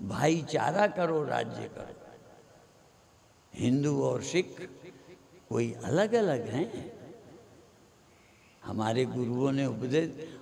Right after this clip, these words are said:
हम देखो, हिंदू सहजधारी हैं, वो केसधारी हैं। हैं तो सब हम गुरबाणी के मानने वाले, तो भूल गए क्या?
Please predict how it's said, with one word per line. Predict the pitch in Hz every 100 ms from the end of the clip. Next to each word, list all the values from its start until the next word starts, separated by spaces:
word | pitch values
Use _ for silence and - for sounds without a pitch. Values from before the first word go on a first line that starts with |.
| -
हम | 135 143 131 139 -
देखो, | 147 180 160 98 - 147 - -
हिंदू | 117 139 151 160
सहजधारी | 131 - 113 139 175 185 196 208 220
हैं, | 185
वो | 135 107 147
केसधारी | 139 180 180 190 190 196
हैं। | 220 - - - - - - - - - -
हैं | 113 156 180
तो | 175
सब | - 135 127
हम | 147 156
गुरबाणी | 143 143 143 147 156 156
के | 160 151
मानने | 139 143 143 139
वाले, | 131 170 539 640 - 622 - 571 640 - 622 - 587 640 - 640 - 587 - - - - - - - - 135
तो |
भूल | 139 135 220 254
गए | 170 147 131
क्या? | - 135 120